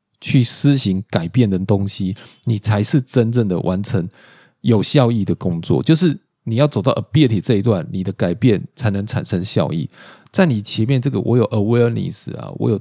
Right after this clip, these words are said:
design 啊，我有 knowledge 啊，其实都不能够产生效益。就像开车一样，我知道要开车啊，我有驾照，可是我就是不会开啊，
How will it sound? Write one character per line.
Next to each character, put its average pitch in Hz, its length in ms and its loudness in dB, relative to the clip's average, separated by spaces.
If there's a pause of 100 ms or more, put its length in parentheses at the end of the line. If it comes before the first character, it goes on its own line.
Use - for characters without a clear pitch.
design 110 560 -2
啊， 101 80 -2
我 95 120 2
有 87 100 2
knowledge 113 600 -2
啊， - 100 -8
其 - 140 -2
实 107 100 -2
都 120 140 2
不 131 320 0
能 101 160 0
够 110 260 0 (440)
产 87 180 0
生 98 180 2
效 85 240 2
益。 90 160 0 (440)
就 123 120 2
像 110 160 -2
开 98 160 -2
车 95 240 0
一 87 100 0
样， 85 140 -2 (280)
我 107 120 -2
知 113 120 -4
道 113 100 0
要 110 60 0
开 101 180 -4
车 92 240 -4
啊， 82 80 -4
我 101 140 -2
有 87 60 -4
驾 85 180 -4
照， - 280 -8
可 - 120 -10
是 101 80 -2
我 95 120 -2
就 92 120 -4
是 87 80 -8
不 - 180 -6
会 82 100 0
开 - 180 -8
啊， - 160 -8